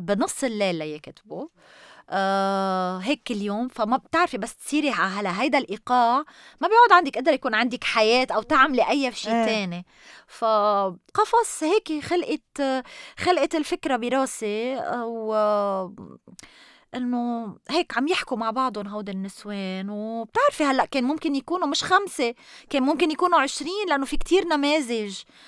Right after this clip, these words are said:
Speaker 1: آه، نساء، آه، عم يتعذبوا بهال-، <laughs> بهالمجتمع ال-، للأسف من دون ما نعمم،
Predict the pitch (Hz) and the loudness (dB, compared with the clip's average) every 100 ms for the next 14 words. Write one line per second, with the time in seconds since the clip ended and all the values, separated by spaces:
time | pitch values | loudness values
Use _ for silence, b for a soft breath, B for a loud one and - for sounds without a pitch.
0 | B 175 B - 214 208 202 202 220 233 | B -20 B 0 2 2 2 0 0 -2
1 | - 302 311 320 - - 226 220 214 226 | 0 2 4 2 -2 -6 -4 -2 -2 -4
2 | 226 226 294 226 208 180 - _ 202 208 | -2 2 2 0 -4 -6 -12 _ -12 -8
3 | 202 190 180 160 147 156 247 254 247 - | -6 -6 -4 -4 -4 -4 -4 -2 -4 -6
4 | 269 - 262 247 240 - 285 240 208 196 | -8 -4 0 0 -2 -2 0 2 2 0
5 | 190 185 175 165 165 160 - 202 - - | -2 -2 -2 -2 -2 -6 -4 -4 -2 -2
6 | 294 - 220 247 269 233 214 220 247 208 | -2 -4 -4 -2 0 0 0 0 0 -2
7 | 196 | -4